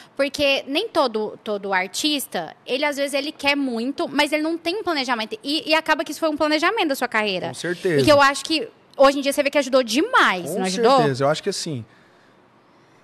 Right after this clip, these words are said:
Speaker 2: não desanimando a galera, não é isso. Comecem, façam, independente de qualquer coisa. Eu fiz isso também. Lá com dezesseis anos eu já gravava meus videozinhos pra internet, sabe? Fazia.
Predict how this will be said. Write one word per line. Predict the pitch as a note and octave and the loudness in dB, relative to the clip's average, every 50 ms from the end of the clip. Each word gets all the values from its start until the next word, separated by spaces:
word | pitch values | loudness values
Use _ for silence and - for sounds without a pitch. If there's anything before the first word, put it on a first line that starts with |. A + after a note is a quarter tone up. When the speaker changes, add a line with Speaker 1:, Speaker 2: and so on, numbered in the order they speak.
| _ _ _ _ _ _ _ - - | _ _ _ _ _ _ _ -20 -12
Speaker 2:
não | F3 E3+ F3+ F#3+ A3+ | -6 -4 -2 -2 -2
desanimando | A3 G3 F#3+ F#3+ A3 G#3+ A3 A3 F#3+ E3+ F3 F#3 G3+ | -4 -4 -2 -2 0 0 0 -2 -2 -2 -2 -2 0
a | |
galera, | G#3 A#3+ A#3+ A#3+ F#3+ D3+ D3 D3+ C#3+ | 2 2 2 4 4 4 2 2 0
não | C#3 D3+ | 0 -2
é | F#3 A3 | -2 -2
isso. | F#3 E3 E3 - - | -2 -2 -4 -6 -4
Comecem, | - F3 G3 G#3 F3 D#3 D#3+ D#3+ - C3+ | -2 -2 0 0 2 0 0 0 -2 -6
façam, | B2 - - D#3 D3 D#3+ - - - G#2+ G2 _ - A2 | -6 -4 -2 -2 -2 -2 -4 -8 -12 -12 -16 _ -20 -18
independente | A2 A#2+ C3 - C3+ C3+ C3+ D3 C#3+ | -16 -14 -14 -12 -12 -12 -12 -12 -12
de | - | -10
qualquer | - D3+ - E3 | -12 -10 -10 -12
coisa. | D#3+ - D#3 D3 C3 C3+ C3+ | -10 -8 -6 -6 -2 -2 -2
Eu | C3+ D3+ | -2 -2
fiz | D3+ - F3+ F3 D#3 | -4 -6 -8 -8 -6
isso | F3 G3+ F#3+ - | -6 -6 -6 -6
também. | D3+ C#3 B2+ A#2+ A2 G#2 G#2 | -6 -6 -6 -6 -8 -10 -10
Lá | A2+ A2+ B2+ C#3 | -10 -8 -8 -8
com | - - F3 | -6 -6 -8
dezesseis | D#3+ C3 D3 D3 - - E3 E3 D3 | -6 -4 -4 -4 -2 -2 -2 -2 -2
anos | C#3+ D3+ | -4 -4
eu | E3 | -2
já | F3 G#3 | -2 -2
gravava | A#3+ - G#3 F3+ F3 F#3 | 0 0 2 2 2 2
meus | F#3 E3 E3 D3 C3 | 0 -2 -4 -4 -6
videozinhos | C3 D#3 D#3+ C3+ B2+ C#3+ D3+ | -6 -8 -8 -6 -6 -6 -4
pra | - C#3+ | -2 -2
internet, | C#3 C3 C3+ B2+ A#2 A#2+ B2+ C#3+ D3 C3+ C3 - - - - - - - | -2 -2 -2 -2 -2 0 0 0 0 0 -2 -6 -14 -20 -20 -20 -20 -10
sabe? | - - D3 C#3+ C3 A2+ | -4 0 0 0 0 -2
Fazia. | - C#3+ C#3 C3 A#2+ B2 C#3 D#3+ E3+ D#3+ D3 C3 A2 | -2 -2 -2 -2 -2 -2 0 2 4 4 4 2 0